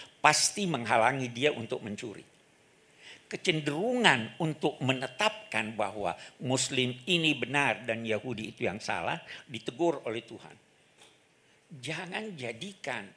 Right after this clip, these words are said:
kebencianmu kepada sesuatu kaum menjadikan engkau tidak berlaku adil. Dan jangan kamu menjadi peng-, pe-, pe-,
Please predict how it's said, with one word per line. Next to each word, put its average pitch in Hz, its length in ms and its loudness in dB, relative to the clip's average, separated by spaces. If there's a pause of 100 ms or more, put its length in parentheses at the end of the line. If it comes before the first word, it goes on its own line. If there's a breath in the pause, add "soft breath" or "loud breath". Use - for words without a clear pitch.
(300 loud breath)
kebencianmu 147 1040 -2
kepada 110 400 -2
sesuatu - 640 -4
kaum 113 480 -4 (320 loud breath)
menjadikan 113 640 -6
engkau 120 240 -6
tidak 113 240 -8
berlaku 92 400 -12
adil. - 320 -16 (400 loud breath)
Dan 113 400 -6
jangan 131 640 0 (1200 loud breath)
kamu 127 320 -2
menjadi 110 640 -2 (400)
peng-, 110 400 -8
pe-, 107 240 -2
pe-, 107 320 -6